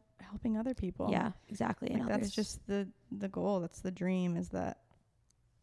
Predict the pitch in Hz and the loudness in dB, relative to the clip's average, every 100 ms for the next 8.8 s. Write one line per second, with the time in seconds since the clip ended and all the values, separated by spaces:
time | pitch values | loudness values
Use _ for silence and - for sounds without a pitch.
0 | - - 190 190 175 - 196 180 180 185 | -18 -6 -6 -4 -8 -4 0 2 2 2
1 | 175 170 180 185 180 - 190 - - - | 2 2 0 -2 -2 -2 -4 -4 -4 -2
2 | - - 202 196 - - _ _ _ _ | 0 0 0 -2 -6 -20 _ _ _ _
3 | _ _ _ - 180 - - - - 254 | _ _ _ 0 2 2 0 -2 4 4
4 | 302 359 214 190 202 175 165 - 180 165 | 6 4 6 6 6 2 2 4 4 4
5 | - - - - 180 - - - - - | -6 -20 -8 2 2 0 -20 -20 -20 -14
6 | - 175 170 165 156 156 151 - - _ | 2 4 6 6 2 2 0 -2 -18 _
7 | _ - 202 170 160 151 156 151 170 160 | _ -4 0 4 4 4 2 0 4 2
8 | 160 170 185 180 170 151 - - | 4 4 4 2 4 2 0 -16